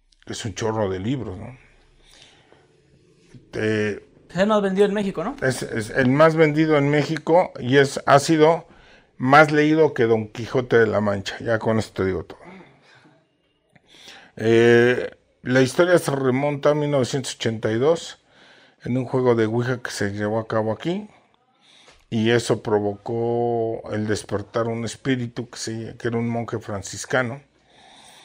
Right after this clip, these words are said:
Speaker 1: basándonos en que abajo de esta propiedad se encuentra el antiguo cementerio de los monjes franciscanos de Tacuba.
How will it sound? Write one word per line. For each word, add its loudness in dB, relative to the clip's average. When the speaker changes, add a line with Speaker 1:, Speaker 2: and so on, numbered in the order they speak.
Speaker 1:
basándonos 2
en -2
que -4
abajo 0
de 4
esta -2
propiedad -2
se 0
encuentra 2
el -2
antiguo -4
cementerio -4
de -6
los -10
monjes -8
franciscanos -8
de -6
Tacuba. -4